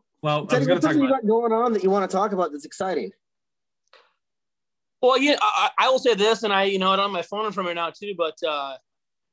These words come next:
Speaker 3: uh, Sean Robertson knows, he wanted to tell me too that they're having that, um, you know, again, for, for something local, they're having a Chantarage watch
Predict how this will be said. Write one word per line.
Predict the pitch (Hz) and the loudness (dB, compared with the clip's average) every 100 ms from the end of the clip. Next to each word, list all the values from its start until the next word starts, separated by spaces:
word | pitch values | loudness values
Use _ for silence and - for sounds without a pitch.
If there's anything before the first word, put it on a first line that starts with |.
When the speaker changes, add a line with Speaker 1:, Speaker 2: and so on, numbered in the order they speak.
| _ _ | _ _
Speaker 3:
uh, | 165 | -10
Sean | 160 - 202 214 | -8 -4 -2 0
Robertson | 202 208 208 190 | 0 0 -4 -6
knows, | 170 175 | -6 -6
he | 190 | -6
wanted | 185 | -8
to | 180 | -8
tell | 196 | -8
me | 180 | -8
too | - 202 | -4 -2
that | 185 165 | -2 -2
they're | 185 175 | -2 0
having | 180 180 | -2 -4
that, | 175 170 165 | -4 -4 0
um, | 165 160 156 147 _ _ | 0 0 -4 -10 _ _
you | 185 | -12
know, | 170 170 | -6 -4
again, | 180 220 | -4 -6
for, | 180 190 - | -8 -12 -10
for | 180 165 | -6 -4
something | 214 180 160 | -6 -8 -2
local, | 160 165 175 180 - | -2 0 0 0 -2
they're | 170 | -2
having | 175 175 | -2 -4
a | 170 | -10
Chantarage | 156 - 175 175 185 175 156 | -12 -6 -4 -4 -2 -2 -4
watch | 156 156 175 | -4 -2 -2